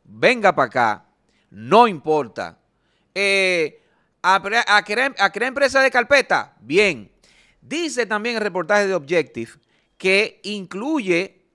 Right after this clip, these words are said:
el esquema de, de, de offshore, ¿eh? de este, de estas empresas ahí, eh, de, que, que blanquean prácticamente tu capital y, y lo que tú te ganas en otro país,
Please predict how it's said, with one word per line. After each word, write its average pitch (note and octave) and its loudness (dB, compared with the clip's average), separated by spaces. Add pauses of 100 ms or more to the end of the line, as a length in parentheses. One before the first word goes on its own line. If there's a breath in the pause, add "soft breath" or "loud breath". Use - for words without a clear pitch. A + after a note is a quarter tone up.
(440)
el D#3 -4
esquema A#3 -2
de, G#3 -2
de, D#3 -2
de D3 -2
offshore, D#3+ -2 (520)
¿eh? F3+ -6
de C#3 -4
este, F3+ -4
de C#3+ -10
estas F3 -4
empresas E3 -4
ahí, C#3+ -2 (360)
eh, B2 -8 (220)
de, A#2 -20
que, B2+ -10
que D3 -6
blanquean C3+ -4
prácticamente D3 -6
tu C#3+ -14
capital C3+ -8 (140)
y, B2 -16
y - -10
lo C3 -8
que B2+ -12
tú D#3 -2
te C#3 -4
ganas C#3 -2
en C3 -10
otro C3+ -10
país, A2 -6